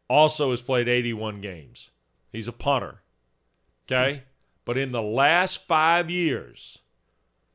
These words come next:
these are the guys representing their school. Morgan Moses, great offensive lineman from Virginia.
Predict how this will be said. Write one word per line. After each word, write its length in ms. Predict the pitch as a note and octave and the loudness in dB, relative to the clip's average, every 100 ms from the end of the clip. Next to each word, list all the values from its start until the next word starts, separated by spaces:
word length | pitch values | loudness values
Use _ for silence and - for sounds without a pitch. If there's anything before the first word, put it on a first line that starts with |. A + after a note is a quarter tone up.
| _ _ | _ _
these 460 | F#2 F2 D#3+ G#3 F3+ | -10 -2 0 0 0
are 60 | |
the 100 | F#3+ | 0
guys 480 | E3+ D#3+ C#3+ C#3 C3+ | 2 4 4 4 0
representing 840 | G#2+ C3 C#3+ C#3+ A#2+ C3+ C3 A#2+ F#2+ | -2 -2 -2 -2 -4 -4 -4 -6 -4
their 220 | A#2+ D#3 | -2 -2
school. 300 | - D#3 A#2 | -4 -4 -6
Morgan 460 | A2 A2+ C#3+ D#3+ D3 | -2 -2 0 -2 2
Moses, 520 | D3+ E3 D#3 F3 C#3 | 4 4 2 -2 -4
great 360 | F2+ A2 B2+ D3 | -8 -2 2 4
offensive 460 | D3 D3 C#3+ C3 | 4 2 -6 -4
lineman 340 | C3 C#3 D3 C#3+ | 0 0 0 -4
from 180 | C#3+ B2+ | -6 -4
Virginia. 580 | A#2+ F2+ C#3+ D#3 D#3+ | -4 -2 -2 -2 -6